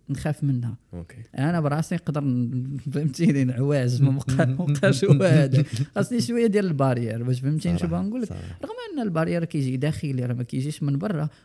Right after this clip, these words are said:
Speaker 1: ولكن رغم ذلك حنا مجتمع، والمؤمن قوي بأخيه ضعيف بنفسه، وبزاف ديال الحاجات بحال هكا.
Speaker 2: ايش غنقول لك؟
Speaker 1: آه، الماديات.
Speaker 2: آه، زيد.
Speaker 1: شي مرات تقدر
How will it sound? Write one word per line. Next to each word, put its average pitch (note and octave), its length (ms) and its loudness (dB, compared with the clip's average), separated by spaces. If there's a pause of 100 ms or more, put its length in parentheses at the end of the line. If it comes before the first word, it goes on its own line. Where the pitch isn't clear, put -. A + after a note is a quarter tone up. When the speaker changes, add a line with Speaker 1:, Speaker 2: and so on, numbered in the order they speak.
(120)
Speaker 1:
ولكن E3 280 -4
رغم D3 220 -2
ذلك C3+ 340 -4
حنا C3+ 220 -4
مجتمع، C3+ 680 -2
والمؤمن C3+ 540 -2
قوي C3+ 400 -2
بأخيه C3 580 -4
ضعيف C3+ 420 -6
بنفسه، C3+ 560 -2
وبزاف C3 380 -2
ديال B2+ 220 -4
الحاجات C3 480 -8
بحال - 280 -14
هكا. - 280 -14
Speaker 2:
ايش - 160 -10
غنقول D#3 360 -10
لك؟ - 100 -10
Speaker 1:
آه، - 680 -2
الماديات. C3 880 -2
Speaker 2:
آه، G2 280 -6 (100)
زيد. D3 120 -10 (1000)
Speaker 1:
شي F#3 200 0
مرات C#3+ 560 0 (680)
تقدر C#3+ 380 -4